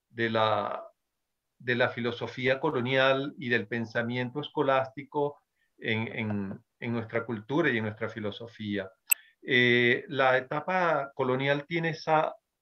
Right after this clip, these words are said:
parte fundacional y llega una segunda parte. La segunda parte la constituye la irrupción de la filosofía, eh, moderna en Venezuela.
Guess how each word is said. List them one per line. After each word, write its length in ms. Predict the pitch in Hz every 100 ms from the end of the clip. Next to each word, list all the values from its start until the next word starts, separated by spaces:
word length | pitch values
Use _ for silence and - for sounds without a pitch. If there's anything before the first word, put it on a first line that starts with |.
| _ _ _ _ _
parte 520 | 151 147 143 160 147 139
fundacional 800 | 131 117 113 131 170 160 - _ _ _
y 140 | 131
llega 280 | 117 123 131
una 160 | 135 135
segunda 500 | 135 120 123 123 147
parte. 540 | 170 131 - 104 - _ _ -
La 80 | 117
segunda 460 | 123 123 143 160
parte 500 | 165 160 160 165 165
la 200 | 113 123
constituye 1000 | 131 117 - 113 139 147 147 165 165 165 _ _ _ _
la 840 | - 120 123 123 120 117 120 - - _
irrupción 920 | 143 117 113 - - 160 180 127 101 - _ _ _ _ _ _ _ _ _ _ _ _ _ _
de 120 | 120
la 120 | 123 117
filosofía, 1300 | 123 113 123 120 - 135 135 147 151 143 120 110 - _ _ _
eh, 300 | - 120 113
moderna 540 | 110 117 143 185 143 120
en 100 | 113
Venezuela. 760 | 110 107 - 107 101 95 95